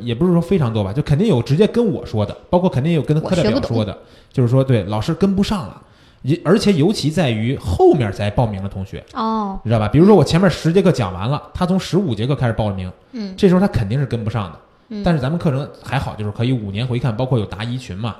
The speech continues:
Speaker 2: 嗯。
Speaker 1: 随时去问问题这样的。
Speaker 2: 嗯。
Speaker 1: 然后呢，但是有一些就是人家真是有时间听课那些，就又会出现问题，就是说你如果按原来咱们的节奏是一周两节，
Speaker 2: 对。
Speaker 1: 对吧？一节课的话，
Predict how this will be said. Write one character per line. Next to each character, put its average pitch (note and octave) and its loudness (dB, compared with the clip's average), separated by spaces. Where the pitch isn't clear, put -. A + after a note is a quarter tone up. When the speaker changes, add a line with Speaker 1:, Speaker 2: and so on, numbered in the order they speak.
Speaker 2:
嗯。 G#3+ -10
Speaker 1:
随 A2 0
时 B2 2
去 A2+ -2
问 C3+ -2
问 C3 -2
题 F2+ -12
这 G2+ -6
样 F2 -6
的。 - -14
Speaker 2:
嗯。 G3+ -14
Speaker 1:
然 B2+ 2
后 G3 4
呢， C#3 2
但 A#3 4
是 G#3 6
有 C3 6
一 C#3+ 4
些 G3 4
就 F3+ 6
是 D3+ 4
人 D#3+ 0
家 G#3+ 4
真 C4+ 0
是 B3+ 2
有 A#2+ 2
时 C#3+ 0
间 D#3+ 4
听 D#3+ 0
课 D3+ 4
那 A2 -2
些， G2 -4
就 G#3 2
又 A3 6
会 E3+ 6
出 D3 0
现 D3 2
问 C#3+ 0
题， A2+ -4
就 B2 0
是 A2+ 2
说 B2 2
你 B2 -2
如 C3+ 4
果 F3 4
按 D3+ 0
原 B2 4
来 C3 2
咱 B2+ -2
们 C#3 -2
的 B2+ 0
节 A2 -2
奏 B2+ 0
是 B2 -4
一 D3+ -4
周 D#3+ 2
两 A2 -2
节， G2 -8
Speaker 2:
对。 G#3+ -6
Speaker 1:
对 A2+ 0
吧？ F#2+ -4
一 A3 2
节 D3 2
课 E3 0
的 B2 0
话， G2+ -4